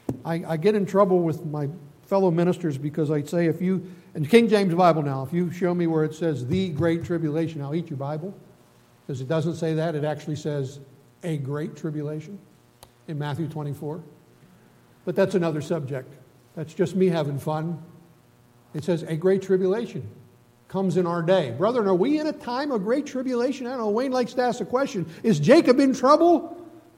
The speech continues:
Yeah, Jacob's in trouble, big time. Are we in a great tribulation? Medically, yes. Morally, yes. Politically, yes. Uh,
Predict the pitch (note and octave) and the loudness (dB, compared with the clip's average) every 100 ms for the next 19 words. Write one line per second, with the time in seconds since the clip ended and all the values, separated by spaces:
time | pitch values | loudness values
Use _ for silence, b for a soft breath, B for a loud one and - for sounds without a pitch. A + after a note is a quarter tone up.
0 | _ _ _ _ - D#3 F3+ A#3+ B3+ - | _ _ _ _ -10 -2 2 2 2 -2
1 | F3 C#3+ B3+ B3+ G3+ A#3+ A#3 A#3+ A3 E3 | -6 4 4 4 0 2 6 6 6 4
2 | - B3+ F#3+ A3 F#3+ D3+ B2+ - - b | 2 -2 2 4 4 4 -2 -8 -16 b
3 | b G3 G#3+ C4+ D4+ C4 G3+ C4+ C4+ C4 | b 2 4 4 4 4 6 6 6 0
4 | C4+ A#3+ A#3 D4+ D4+ D#4 C#4 D#3+ - - | 2 6 6 6 2 -2 -2 -6 -14 -20
5 | - _ _ _ E3+ A#3 B3+ F#3+ A3+ B3+ | -20 _ _ _ 4 6 6 4 4 4
6 | B3+ - - - - - - _ _ _ | 2 -2 -14 -20 -20 -20 -20 _ _ _
7 | - D#3 F#3+ G3+ - - - F#3+ B3 C4 | -4 0 0 0 -8 -12 0 6 8 10
8 | B3 B3+ A#3+ - - - - - F#3+ G#3+ | 8 6 2 -2 -14 -20 -14 0 6 8
9 | A3 - - - - - _ - F#3+ B3 | 6 4 -6 -16 -20 -20 _ -4 4 6
10 | B3+ B3+ B3 B3+ A3+ - - - - F3+ | 6 2 2 4 2 -2 -14 -18 -2 4
11 | A3 A3 A3 - - - - - - - | 6 6 4 -6 -16 -20 -20 -20 -20 -20
12 | - - - - - - - - - - | -20 -20 -20 -20 -20 -20 -20 -20 -20 -20